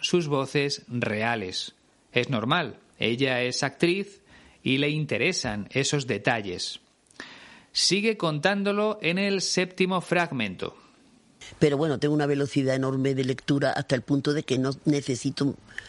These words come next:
Speaker 2: mirar el letrero para sa-, para leerlo, porque tengo muchísima velocidad. Y además que no, no bajo los ojos.
Speaker 1: Pero bueno, tengo una velocidad enorme de lectura,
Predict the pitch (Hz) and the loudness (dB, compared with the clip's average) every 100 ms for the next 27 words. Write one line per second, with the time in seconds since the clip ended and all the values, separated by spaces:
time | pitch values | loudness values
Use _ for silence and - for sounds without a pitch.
0 | - - - - - 151 139 143 143 139 | -18 -18 -12 -10 0 2 4 2 0 0
1 | 135 131 151 147 156 - 139 120 - 110 | 0 2 2 2 0 0 0 2 0 0
2 | - 127 120 120 139 135 101 87 - 160 | 0 2 2 2 2 0 -2 -4 -4 0
3 | 110 131 - 131 87 110 98 98 - - | 0 0 -2 -2 0 0 0 -4 -4 -4
4 | - 117 120 156 117 123 104 117 156 180 | 0 0 2 0 0 0 0 0 2 0
5 | 175 - 107 - - - - - 151 165 | -2 -4 -8 -10 -18 -20 -8 0 2 4
6 | 165 170 202 156 131 127 - 202 208 208 | 2 0 0 0 -2 -2 0 2 2 2
7 | 208 208 190 170 156 143 139 165 175 175 | 2 0 0 0 0 0 0 2 0 -4
8 | - 131 127 151 180 175 170 156 135 110 | 0 2 2 2 0 0 0 0 0 -2
9 | 110 190 196 101 85 | 2 2 2 -2 -8